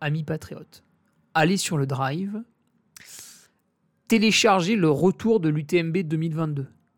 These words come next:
Qu'est-ce que je raconte dessus ? Je dis ne plus faire de trucs durs à S moins trois, les faire à S moins quatre. Et regardez Patrick, ce qu'il a programmé, c'est exactement ça. D'accord ?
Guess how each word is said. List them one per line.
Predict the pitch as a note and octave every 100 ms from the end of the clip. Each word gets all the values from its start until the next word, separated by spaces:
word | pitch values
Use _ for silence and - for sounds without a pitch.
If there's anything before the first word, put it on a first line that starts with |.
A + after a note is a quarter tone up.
| _
Qu'est-ce | - G3+ -
que | F3
je | D3
raconte | D#3+ D#3+ F3 E3
dessus ? | D#3 - F#3 A3+ - _ _ _ -
Je | D#3 D#3
dis | D#3+ D#3 G#3 B3 -
ne | E3+ D#3
plus | D3 G#3
faire | A#3 G3+
de |
trucs | F3 - D#3+
durs | F3 F3
à |
S | D#3+ -
moins | E3
trois, | D#3+ G#3 G#3+
les | F3+
faire | - F3+
à |
S | E3+ -
moins | E3
quatre. | D#3+ E3 - _ _ _ _ _ _ _ _ _ _ _ _
Et | F3
regardez | C#3+ D#3+ D#3+ E3+
Patrick, | G3 E3 - F3
ce | -
qu'il | -
a | D#3
programmé, | - D#3 D3 D3 G3
c'est | -
exactement | D3 D3+ D3+ D#3
ça. | C#3+ E3+ D#3+ _ _ _ _ _ _ _ _ _ _
D'accord ? | D3+ E3+ G3+ -